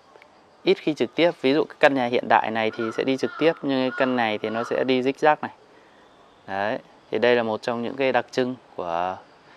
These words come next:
kiến trúc của Nhật Bản. Ờ, các bạn thấy rằng là họ đi những cái đường nước, ờ, rất là đẹp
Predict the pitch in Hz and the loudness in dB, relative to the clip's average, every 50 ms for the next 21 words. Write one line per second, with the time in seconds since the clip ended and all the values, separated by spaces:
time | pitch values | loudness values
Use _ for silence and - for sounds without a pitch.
0 | - - - - - - - - - - - 113 110 110 - 175 - - 113 98 | -20 -20 -20 -20 -20 -20 -20 -20 -20 -10 -8 -6 -4 -2 -2 -2 -2 -2 -2 -2
1 | 95 - - 92 85 76 - - - - - - 110 107 104 143 139 147 - - | -2 -2 -2 -2 -4 -4 -8 -14 -20 -12 -2 2 2 4 6 6 6 6 4 4
2 | - 107 107 120 139 147 127 120 107 98 95 110 117 - - 104 104 104 101 131 | 6 6 6 8 8 8 8 8 6 6 6 6 4 6 6 6 6 6 6 6
3 | 139 147 285 285 135 135 - 143 151 151 143 131 117 107 110 131 156 165 175 - | 6 6 6 6 6 6 6 4 6 8 8 6 6 6 6 8 8 8 8 6
4 | 143 135 135 127 139 156 - 139 117 113 113 107 101 | 6 4 6 6 4 4 4 6 6 6 6 6 4